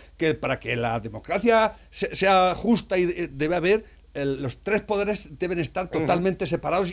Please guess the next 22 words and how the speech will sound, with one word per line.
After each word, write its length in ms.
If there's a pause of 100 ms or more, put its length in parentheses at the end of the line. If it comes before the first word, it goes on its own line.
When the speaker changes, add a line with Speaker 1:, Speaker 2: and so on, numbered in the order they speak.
(120)
Speaker 1:
independientes 840
uno 120
del 160
otro, 200 (400)
para 180
que 120
uno 160
se 100
vigile 280
al 100
otro. 240 (260)
Speaker 2:
Ya. 160
Speaker 1:
Y 60
así 180
es 80
como 240
funcionan 460
las 80
Speaker 2:
Claro. 140
Speaker 1:
cosas 260 (240)
realmente. 640
Speaker 2:
Claro. 240